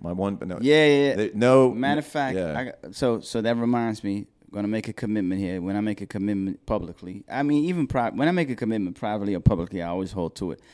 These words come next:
Speaker 2: I gotta do a guest show, uh, with Drew and his, and his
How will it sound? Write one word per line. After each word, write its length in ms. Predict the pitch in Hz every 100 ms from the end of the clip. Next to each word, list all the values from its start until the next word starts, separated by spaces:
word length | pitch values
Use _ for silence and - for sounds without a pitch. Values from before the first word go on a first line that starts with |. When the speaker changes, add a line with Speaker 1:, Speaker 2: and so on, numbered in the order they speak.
| _ _
Speaker 2:
I 120 | - 107
gotta 180 | 123
do 160 | 120 117
a 60 | 104
guest 420 | 98 107 95 -
show, 380 | 104 87 85 - _
uh, 180 | 85 87
with 180 | 90 92
Drew 200 | 90 98
and 120 | 95
his, 180 | 90 - -
and 160 | 87
his 160 | 87 87